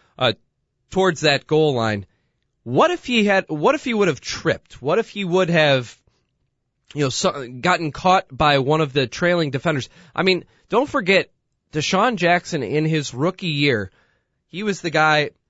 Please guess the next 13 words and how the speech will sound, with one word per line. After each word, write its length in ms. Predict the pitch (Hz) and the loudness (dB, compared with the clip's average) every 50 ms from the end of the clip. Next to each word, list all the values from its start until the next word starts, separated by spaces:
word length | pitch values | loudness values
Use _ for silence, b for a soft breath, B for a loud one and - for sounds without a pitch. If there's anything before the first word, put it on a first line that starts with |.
| _ _ _ _ _ _ _ _ _ _ _ _ _ _ _ _ _ _ _ _ _ _ _ - | _ _ _ _ _ _ _ _ _ _ _ _ _ _ _ _ _ _ _ _ _ _ _ -8
that 180 | 120 123 - | -8 -8 -8
caught 280 | - - 175 180 220 - | -4 -2 0 0 0 0
the 80 | - 165 | -2 0
ball 260 | 180 175 175 170 156 | 2 2 4 4 4
over 160 | 156 147 151 | 2 2 0
the 100 | 135 127 | -4 -4
top, 360 | - - 139 135 135 131 - | -2 0 0 0 0 0 -2
was 160 | 123 123 - | -6 -8 -4
going 260 | - 143 151 175 180 180 | -2 -2 0 0 0 -2
in 120 | 175 165 | -4 -4
for 140 | - 151 143 | -2 -2 -2
a 60 | 120 | -2
touchdown, 600 | - - 156 147 139 - - 147 131 123 120 113 | -2 -2 -2 -2 -2 -2 -4 -2 0 0 0 -2